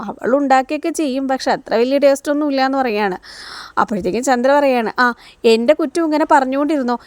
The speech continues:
ഇവൾ വരുന്നതിന് മുമ്പ് ഞാനാണ് ഈ വീട്ടിൽ പാചകമൊക്കെ ചെയ്ത് എല്ലാവരെയും തീറ്റിച്ചുകൊണ്ടിരുന്നത്. ഇപ്പതേ ഇവൾ വന്നു കഴിഞ്ഞ് കഴിഞ്ഞപ്പോൾ നമ്മളെ ഒന്നും ആർക്കും കണ്ണിൽ പിടിച്ചുകൂടാ" എന്നൊക്കെ പറഞ്ഞുകൊണ്ട് ചന്ദ്ര അങ്ങ്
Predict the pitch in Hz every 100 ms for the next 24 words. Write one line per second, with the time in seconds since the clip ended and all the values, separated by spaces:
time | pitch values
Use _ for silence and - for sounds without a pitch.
0 | _ 247 240 262 262 254 254 285 302 254
1 | 277 262 254 254 294 339 277 277 277 262
2 | 262 262 277 262 240 240 285 269 285 277
3 | 285 220 277 - - - 277 269 311 277
4 | 226 240 262 294 294 277 - 285 262 254
5 | 220 202 196 - - - 240 254 277 285
6 | - 277 285 330 311 269 285 330 277 254
7 | 269 262 254 269 233 233 262 381 339 294
8 | 254 226 285 262 240 226 262 262 214 247
9 | 226 - - - - - 311 330 330 285
10 | 269 247 240 285 247 233 233 285 254